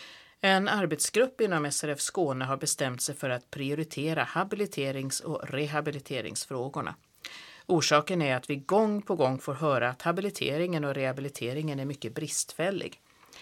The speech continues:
Långa väntetider, brister i möjligheten att lära sig förflyttning, alltså käppträning, brister i att få lära sig att kompensera synskadan genom träning i punktskrift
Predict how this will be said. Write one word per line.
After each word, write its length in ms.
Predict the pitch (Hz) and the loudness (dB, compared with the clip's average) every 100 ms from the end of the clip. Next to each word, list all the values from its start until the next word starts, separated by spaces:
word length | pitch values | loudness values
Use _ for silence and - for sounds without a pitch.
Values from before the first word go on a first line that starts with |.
| - - | -20 -10
Långa 540 | - 151 165 143 139 | 0 6 6 6 2
väntetider, 720 | 160 170 135 143 147 147 185 190 - - | 4 2 2 -4 -2 -2 -2 -4 -8 -10
brister 600 | 147 160 139 - - 156 | -2 0 2 2 2 4
i 60 | 170 | 4
möjligheten 640 | 170 131 131 143 131 139 | 4 2 -2 -4 -4 -4
att 140 | 131 165 | -2 0
lära 260 | 147 120 | 2 2
sig 160 | - 131 | 0 -4
förflyttning, 760 | 151 147 156 202 _ - 113 | -6 -6 -6 -6 _ -8 -4
alltså 200 | 113 - | -4 -4
käppträning, 760 | 135 151 - - 127 170 87 170 - - - - - | -4 -6 -8 -4 0 0 -2 -4 -12 -20 -18 -18 -6
brister 560 | 156 170 - - - 190 | 4 4 4 2 2 4
i 140 | 160 | 4
att 120 | 135 | 4
få 120 | - 143 | 0 0
lära 340 | 151 127 123 | 2 2 2
sig 180 | - 131 | 0 -2
att 140 | - | -4
kompensera 840 | - 135 135 151 - 190 180 190 | -4 -4 -2 0 0 0 2 2
synskadan 840 | 160 185 139 - - 139 190 180 156 | 2 0 0 0 0 2 2 0 0
genom 260 | 151 160 | 0 -2
träning 460 | 160 185 147 131 131 | -2 0 0 -2 -4
i 40 | |
punktskrift 920 | 131 180 131 - - - 175 170 - | -4 -2 -2 -2 -4 -2 -2 -4 -14